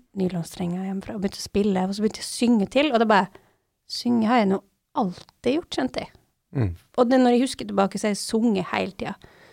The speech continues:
Speaker 1: Sunget jazzlåter, standardlåter, sånne ting hjemme. Men det var jo aldri det. Jeg gjorde det aldri for noen skulle høre det, eller det skulle være noe.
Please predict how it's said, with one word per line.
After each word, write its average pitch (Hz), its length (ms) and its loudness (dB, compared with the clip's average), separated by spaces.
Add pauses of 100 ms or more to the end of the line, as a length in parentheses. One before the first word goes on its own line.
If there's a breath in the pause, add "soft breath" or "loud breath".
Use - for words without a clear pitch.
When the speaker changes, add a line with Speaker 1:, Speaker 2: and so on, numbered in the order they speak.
(120)
Speaker 1:
Sunget 180 320 0
jazzlåter, 190 960 -8
standardlåter, 180 760 -6
sånne 185 200 -2
ting 190 100 -2
hjemme. 185 380 0 (440 loud breath)
Men 226 80 -4
det 220 80 2
var 240 140 8
jo 214 80 6
aldri 233 240 2
det. 202 160 0 (800)
Jeg 226 100 -4
gjorde 202 140 2
det 208 60 4
aldri 247 180 2
for 196 140 0
noen 196 100 2
skulle 180 300 -6
høre 190 260 2
det, 196 80 -10
eller 185 300 -4
det 185 100 -10
skulle 196 240 -8
være 185 160 -4
noe. 208 160 -4